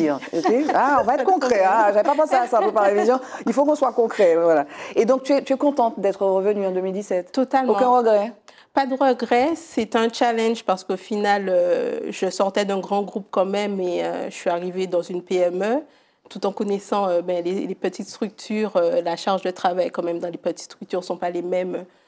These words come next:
Speaker 2: que celles des, des grands groupes, mais, euh, entièrement satisfaite parce que c'était challengeant et en même temps, euh,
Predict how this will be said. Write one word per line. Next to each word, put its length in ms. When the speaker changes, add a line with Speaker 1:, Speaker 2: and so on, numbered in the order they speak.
Speaker 2:
que 560
celles 240
des, 280
des 120
grands 180
groupes, 400
mais, 260
euh, 440
entièrement 400
satisfaite 580
parce 160
que 100
c'était 400
challengeant 680
et 160
en 40
même 220
temps, 300
euh, 180